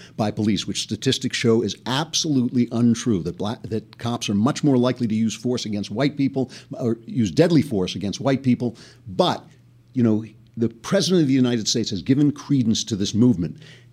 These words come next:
He was questioned in Madrid, Spain, because the, this president loves to go overseas and diss his country.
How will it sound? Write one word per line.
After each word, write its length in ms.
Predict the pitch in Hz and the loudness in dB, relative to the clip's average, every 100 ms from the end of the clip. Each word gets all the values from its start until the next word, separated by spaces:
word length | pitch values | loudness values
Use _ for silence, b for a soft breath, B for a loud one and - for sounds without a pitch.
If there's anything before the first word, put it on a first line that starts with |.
| - | -20
He 180 | - 170 | -6 0
was 140 | 143 | 0
questioned 600 | - - 208 170 - 127 | -2 -4 -2 -2 2 2
in 140 | 104 107 | 6 4
Madrid, 380 | 104 87 139 107 | 4 2 2 2
Spain, 320 | - 139 101 | 0 2 2
because 280 | 90 107 80 | 0 -4 -6
the, 80 | 80 - | -8 -6
this 160 | 123 | -6
president 380 | - 127 113 104 | 0 0 2 0
loves 240 | 101 123 - | 2 0 0
to 80 | |
go 120 | 113 107 | 0 0
overseas 440 | 104 101 123 101 | 0 -2 -2 0
and 160 | 92 73 | -2 0
diss 320 | 104 - - | 0 -2 -4
his 140 | 104 | -6
country. 440 | - 107 110 135 | -4 -4 -4 -4